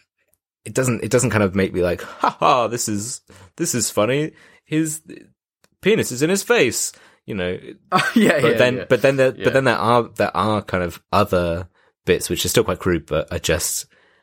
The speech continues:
Speaker 1: hilarious. Like the, then when he, it's when he's in the, um, strip club then, and he's talking to the, the big lady, um, stripper. I don't remember what her name is,
Speaker 2: <laughs>
Speaker 1: but she's just,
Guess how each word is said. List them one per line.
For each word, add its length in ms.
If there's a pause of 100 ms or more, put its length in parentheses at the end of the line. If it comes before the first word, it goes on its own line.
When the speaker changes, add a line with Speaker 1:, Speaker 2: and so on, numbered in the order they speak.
(160)
Speaker 1:
hilarious. 520
Like 160
the, 180 (520)
then 180
when 100
he, 100
it's 320
when 140
he's 120
in 100
the, 300
um, 320
strip 360
club 260
then, 320 (320)
and 120
he's 120
talking 280
to 140
the, 440 (400)
the 80
big 200
lady, 540 (300)
um, 260
stripper. 280
I 40
don't 120
remember 180
what 80
her 60
name 260
is, 160 (400)
Speaker 2:
<laughs> 400
Speaker 1:
but 160
she's 260
just, 300